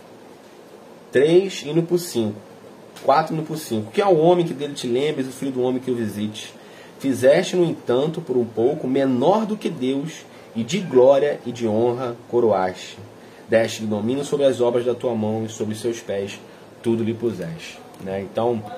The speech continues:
aqui, alguns vão dizer, é, isso aí, ô,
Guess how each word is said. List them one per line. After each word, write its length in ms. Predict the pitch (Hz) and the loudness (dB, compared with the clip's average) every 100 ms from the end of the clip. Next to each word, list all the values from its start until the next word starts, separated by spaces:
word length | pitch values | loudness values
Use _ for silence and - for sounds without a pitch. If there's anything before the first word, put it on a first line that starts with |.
| - - - - - - - - - - - - - | -16 -20 -20 -20 -20 -20 -18 -18 -18 -18 -18 -12 -2
aqui, 640 | 131 135 - 180 214 110 107 - - - - | 0 0 -2 0 2 2 -2 -14 -20 -20 -2
alguns 400 | 117 113 107 135 | 4 4 4 -2
vão 220 | 135 135 131 | -4 -4 -2
dizer, 520 | 113 104 156 165 107 - - - - - - - - - - - - - - - - - - - - - | -4 2 4 4 2 -6 -20 -20 -20 -20 -20 -20 -20 -20 -20 -20 -20 -20 -20 -20 -20 -20 -16 -10 -6 0
é, 800 | 104 101 101 98 95 92 90 85 - | 2 4 2 2 0 0 -2 -6 -8
isso 260 | 131 - 214 | -6 0 2
aí, 280 | 220 180 151 | 4 4 4
ô, 220 | 123 | 2